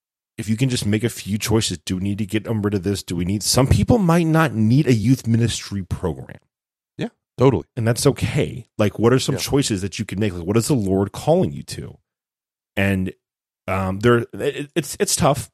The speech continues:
Speaker 1: There are things that we have to be all in on, th-, things that we do have to do. But there are things that we can, like, you may not be called to do that, or it may not be. Oh, okay. I remember.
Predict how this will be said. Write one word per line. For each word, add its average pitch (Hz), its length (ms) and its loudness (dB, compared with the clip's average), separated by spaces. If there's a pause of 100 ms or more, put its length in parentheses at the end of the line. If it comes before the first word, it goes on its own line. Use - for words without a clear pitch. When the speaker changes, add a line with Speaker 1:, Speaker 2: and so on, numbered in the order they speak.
Speaker 1:
There 113 180 4
are 113 40 4
things 117 280 0
that 110 80 2
we 110 100 2
have 107 140 0
to 98 80 -6
be 104 140 0
all 101 340 -4
in 98 160 -6
on, 90 160 -8
th-, 98 140 -6
things 98 220 -4
that 95 60 -6
we 90 120 -4
do 104 260 -2
have 92 480 -4
to - 260 -4
do. 82 400 -2 (520)
But 95 180 -2
there 120 120 6
are 151 60 4
things 135 240 0
that 127 60 -2
we 95 180 -2
can, 123 340 -4
like, 98 240 -4 (300)
you 120 140 0
may 123 160 2
not 120 180 -2
be - 80 0
called 98 360 -2
to - 60 -16
do 80 120 -6
that, 69 100 -8
or 78 120 -8 (100)
it 104 140 -4
may 110 180 -2
not 101 180 -6
be. 95 220 -4
Oh, 120 320 -2
okay. 95 240 -10 (920)
I 101 100 -2
remember. 92 360 -4